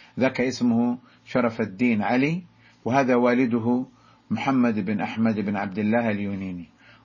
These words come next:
ويونين بلدة من جهة بعلبك، من جهة بعلبك في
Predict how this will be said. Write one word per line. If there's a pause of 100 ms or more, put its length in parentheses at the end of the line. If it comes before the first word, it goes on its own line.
ويونين (1200)
بلدة (1000)
من
جهة (260)
بعلبك، (120)
من
جهة (560)
بعلبك
في